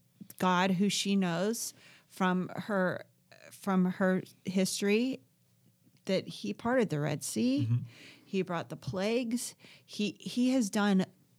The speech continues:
Speaker 1: all of these things in the, in the natural world that defy the laws,
Speaker 2: Mm-hmm.
Speaker 1: um, as they know it. And they didn't even know very much, but they did know how a baby was gonna be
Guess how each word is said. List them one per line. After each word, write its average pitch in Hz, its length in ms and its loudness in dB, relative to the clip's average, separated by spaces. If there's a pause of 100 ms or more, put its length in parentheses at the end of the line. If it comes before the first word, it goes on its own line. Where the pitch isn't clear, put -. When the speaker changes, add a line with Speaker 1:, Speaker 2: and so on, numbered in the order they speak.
(140)
Speaker 1:
all 247 380 6
of 196 160 2
these 185 260 2
things 208 380 4
in 185 260 2
the, 175 300 2
in 180 140 2
the 175 60 2
natural 196 540 2
world 190 320 2
that 165 220 -2
defy 185 680 0
the 175 160 0
laws, 156 760 0 (280)
Speaker 2:
Mm-hmm. 117 220 0
Speaker 1:
um, 170 340 2 (280)
as 175 500 2 (380)
they 185 180 4
know 220 280 6
it. 190 100 2
And 202 220 6
they 247 180 8
didn't 269 180 6
even 180 260 4
know 233 200 6
very 156 320 0
much, - 400 -4
but 196 120 4
they 226 100 6
did 247 220 6
know 190 140 6
how 170 320 4
a - 80 2
baby 160 240 2
was 85 180 -6
gonna 165 140 -6
be 117 140 -8